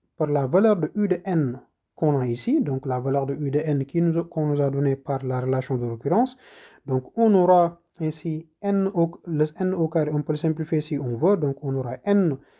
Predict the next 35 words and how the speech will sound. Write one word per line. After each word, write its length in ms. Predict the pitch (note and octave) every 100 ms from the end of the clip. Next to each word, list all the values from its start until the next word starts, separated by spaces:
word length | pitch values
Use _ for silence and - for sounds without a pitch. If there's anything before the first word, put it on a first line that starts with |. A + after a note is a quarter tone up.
| _ _ -
divisé 360 | E3+ G#3 F#3
par 220 | E3+ B2+ -
N 420 | F#3+ F#3+ D#3+ B2+ B2+ _ _ _ _
plus 480 | - D3 - - _ _
deux 380 | B2 F3+ B3 - _ _ _
multiplié 520 | D3 G#3 A3+ G#3 G3+ F#3+
par 220 | F3+ C3+ C#3+
la 180 | E3
valeur 280 | A3+ A#3 G#3
de 160 | E3 E3
U 140 | F#3+
de 100 | E3 D#3+
N, 320 | E3+ D3 B2+ -
on 120 | C#3+
sait 180 | - F3
que 100 | E3+
c'est 180 | E3
égal 200 | D3+ C#3
à 140 | B2+ A2+
deux 360 | C3 G3+ G#3+ -
U 160 | G3+ G#3
un 220 | F#3+ G3 G3
sur 260 | - C4+ D#3 _
N 460 | G#3 G3 G3 G#3 A#3+ -
facteur 340 | E3+ - E3
de 100 | D#3 E3+
N 220 | F3+ E3+
plus 300 | E3 E3 D#3 -
un. 100 | A#2 _ _ _ _ _
Donc 260 | C#3 C3 B2+
qui 160 | - F#3+
est 140 | F#3+
égal 200 | D3+ D3
à 160 | C#3 A#2+
deux 420 | B2 F#3+ G#3+